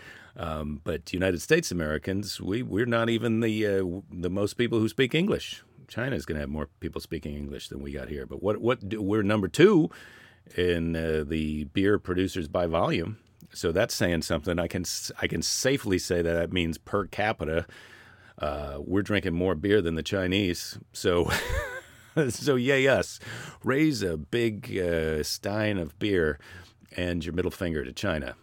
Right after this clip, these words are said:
everybody, 'cause we're drinking more beer than them. They're making a lot more, uh, tiny things and selling 'em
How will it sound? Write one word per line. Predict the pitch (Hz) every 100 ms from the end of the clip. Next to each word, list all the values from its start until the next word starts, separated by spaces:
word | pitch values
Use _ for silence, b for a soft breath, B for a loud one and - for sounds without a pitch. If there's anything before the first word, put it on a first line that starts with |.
| - -
everybody, | 76 76 78 76
'cause | - -
we're | 85
drinking | 85 80 80
more | 76
beer | 67 80 71
than | 69
them. | 69 60 - _ _ _ _ _ _ _ -
They're | 78 76
making | 80 78
a | 76
lot | 78 80
more, | 80 76 73
uh, | 67 71 - _ - - - -
tiny | 82 78
things | - 82 73
and | 71
selling | - 80 71
'em | 69